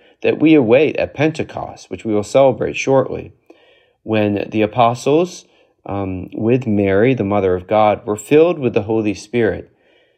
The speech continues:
And then this is the next mission, the mission of the early church, when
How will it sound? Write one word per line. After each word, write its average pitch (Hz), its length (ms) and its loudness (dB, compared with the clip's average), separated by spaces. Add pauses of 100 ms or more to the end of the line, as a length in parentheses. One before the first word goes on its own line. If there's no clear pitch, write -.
(180)
And 131 140 4
then 143 80 4
this 143 180 4
is 135 100 -2
the 131 100 4
next 151 360 0
mission, 87 480 -8
the 113 80 -4
mission 127 340 0
of 127 120 0
the 127 100 0
early 107 320 2
church, - 720 -2 (480)
when 107 560 -2